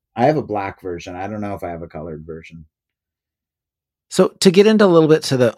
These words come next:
Speaker 2: the music, is there a pump organ on this record?
Speaker 1: Oh, yeah. Yeah, an old pump organ that's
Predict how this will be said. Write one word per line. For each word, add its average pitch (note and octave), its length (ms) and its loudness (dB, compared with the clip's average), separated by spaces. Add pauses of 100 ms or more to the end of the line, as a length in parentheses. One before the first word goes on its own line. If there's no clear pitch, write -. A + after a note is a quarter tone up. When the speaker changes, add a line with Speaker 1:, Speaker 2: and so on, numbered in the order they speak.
(460)
Speaker 2:
the A2+ 120 -2
music, A2+ 640 -2 (360)
is B2 120 -4
there G#3 180 6
a D#4+ 40 2
pump A2+ 360 0
organ D3+ 420 2
on D#3 180 -2
this D#3 160 0
record? D#3+ 360 0 (800)
Speaker 1:
Oh, C#3 140 0
yeah. C3 320 -2 (420)
Yeah, A#2 340 0
an G2 180 -8
old A#2+ 340 0
pump A2+ 240 -6
organ G2 360 -4
that's F2 260 -12